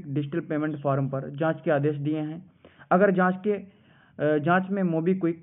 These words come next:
दोषी पाया जाता है तो आरबीआई किसी पेमेंट सिस्टम प्रोवाइडर पर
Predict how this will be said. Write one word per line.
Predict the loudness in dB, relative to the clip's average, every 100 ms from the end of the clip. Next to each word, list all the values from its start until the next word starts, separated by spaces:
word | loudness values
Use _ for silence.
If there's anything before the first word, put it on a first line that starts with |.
| -4
दोषी | -4 -2
पाया | 2 4 4
जाता | 2 2 0
है | -2 -8
तो | -2 2
आरबीआई | 2 2 0 0
किसी | -2 -6 -4
पेमेंट | -2 -2 -2
सिस्टम | -6 -8 -6
प्रोवाइडर | -4 0 0 0 -4 -4 -2 -2
पर | -4 -6 -8